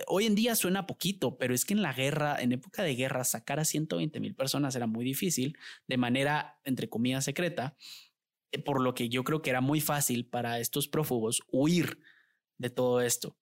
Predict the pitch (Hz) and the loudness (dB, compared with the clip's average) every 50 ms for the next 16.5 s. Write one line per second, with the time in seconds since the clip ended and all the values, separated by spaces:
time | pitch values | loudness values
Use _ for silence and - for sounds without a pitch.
0 | _ _ _ - - 135 156 233 262 147 131 143 151 151 175 170 165 139 135 135 | _ _ _ -4 -2 0 0 0 0 0 0 0 0 0 0 2 2 2 2 0
1 | 139 - 151 147 147 147 - - 135 127 127 123 123 - 127 123 123 123 131 - | 0 0 0 2 2 0 0 0 0 2 2 0 0 0 0 2 2 2 0 -2
2 | - - - 143 143 - 123 120 123 123 123 123 113 - 104 - - 131 127 117 | -6 -6 -6 -6 -4 -4 -2 -2 -2 0 -2 -2 -2 -4 -4 -4 -2 -4 -4 -6
3 | - - - 135 135 135 127 - 131 127 127 123 - 123 117 113 127 131 143 151 | -6 -6 -4 -2 -2 -2 0 0 0 0 0 0 0 -2 -2 0 0 0 0 -2
4 | - - - - - - - - - - - - _ _ - - 165 175 165 - | -4 -8 -12 -20 -20 -20 -20 -20 -20 -20 -20 -20 _ _ -4 -2 -2 -2 0 0
5 | 214 214 214 208 - 233 208 185 156 147 143 - 143 143 147 147 147 151 151 143 | 0 2 2 2 2 2 2 0 0 0 -2 0 0 2 2 4 4 4 2 2
6 | 143 135 - - 131 135 139 151 151 151 131 110 117 123 - - - 135 135 151 | 0 0 -2 -2 0 0 2 0 0 0 -2 -4 -2 -2 -2 -2 -2 -2 0 0
7 | 160 156 - - - 123 120 120 120 120 120 117 - 117 123 123 - 151 139 123 | 0 -2 -2 -2 -2 0 0 0 0 0 -2 -2 -2 -2 -2 0 0 2 2 2
8 | 120 - 127 120 120 120 120 135 135 135 135 139 139 139 135 143 151 143 127 - | 2 2 2 2 0 0 0 2 2 2 2 2 2 2 2 2 2 2 0 0
9 | 131 135 135 - - - 127 123 123 117 120 120 113 - 117 107 107 107 - - | -2 -6 -6 -8 -8 -4 -4 -2 -2 -2 -4 -4 -4 -4 -6 -6 -8 -10 -10 -6
10 | - 147 143 123 113 - _ _ _ _ _ _ _ _ _ _ _ _ _ _ | -4 -2 0 0 -2 -4 _ _ _ _ _ _ _ _ _ _ _ _ _ _
11 | - - - - - - - - - - - - - 156 160 190 240 269 302 254 | -12 -10 -8 -8 -8 -8 -10 -14 -16 -18 -14 -6 -2 2 2 4 4 4 4 4
12 | 311 285 262 226 208 170 151 - - 131 127 - - 185 175 156 143 127 120 123 | 2 2 2 2 2 0 -2 -2 -4 -4 -4 -2 0 0 2 2 2 2 2 2
13 | 139 - - - 131 131 131 127 131 135 143 151 170 190 196 185 - - - 120 | 0 0 -2 -2 -2 0 0 2 2 2 2 2 2 2 2 0 0 -2 -2 -4
14 | 131 - - - 147 143 131 131 131 - 139 135 139 135 147 147 - - 170 175 | -4 -4 -4 -2 0 0 2 2 2 2 2 2 2 2 2 0 0 0 2 2
15 | - 214 190 190 - 98 107 147 - - 131 117 110 110 117 113 - - 147 - | 4 2 2 0 -2 -4 -4 -4 -4 -2 -2 -2 -2 -2 -4 -4 -4 -4 -4 -2
16 | - 208 202 175 151 131 123 151 - - | 0 2 4 4 4 4 2 0 -4 -8